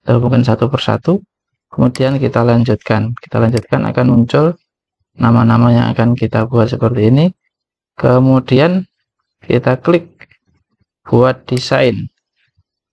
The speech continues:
Nah, ini proses buat desain, nanti akan muncul tab baru seperti ini. Nanti otomatis kita lihat di sini sudah otomatis terisi nama dan data yang dari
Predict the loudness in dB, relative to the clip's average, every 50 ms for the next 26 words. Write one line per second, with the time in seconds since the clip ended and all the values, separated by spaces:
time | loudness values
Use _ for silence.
0 | _ _ _ _ _ _ _ _ _ _ _ _ _ _ _ _ -4 -2 0 2
1 | 2 0 0 0 0 -2 -2 0 0 0 -2 -2 -2 -6 -12 -14 -14 -16 -20 -20
2 | _ _ _ _ _ _ _ _ _ _ _ _ _ _ -6 -6 -4 -2 -2 -2
3 | 0 0 0 0 2 0 0 2 2 0 0 0 -2 -2 -2 -2 0 0 0 -2
4 | -2 0 0 0 0 0 -2 -6 _ _ _ _ _ _ _ _ _ _ -20 -10
5 | -6 -6 -6 -4 -2 -2 0 0 0 -2 -2 -2 -2 -2 0 0 0 0 0 0
6 | -2 -4 _ _ -4 -2 0 0 0 0 0 -2 -2 0 0 0 0 0 0 0
7 | -2 -2 -4 -12 -18 _ -20 -20 -20 _ _ _ _ _ _ _ _ -2 -2 0
8 | 0 0 0 0 0 0 -2 -2 -4 -4 -2 0 0 0 0 -2 -6 -10 -14 -10
9 | -6 -4 -4 -2 -2 -2 0 0 0 2 0 0 -2 -2 -4 -4 -4 -2 0 0
10 | 0 0 0 0 0 2 2 2 0 0 0 0 0 -2 0 0 -2 -2 -4 _
11 | _ -12 -6 -2 0 0 0 0 0 0 0 0 0 2 2 0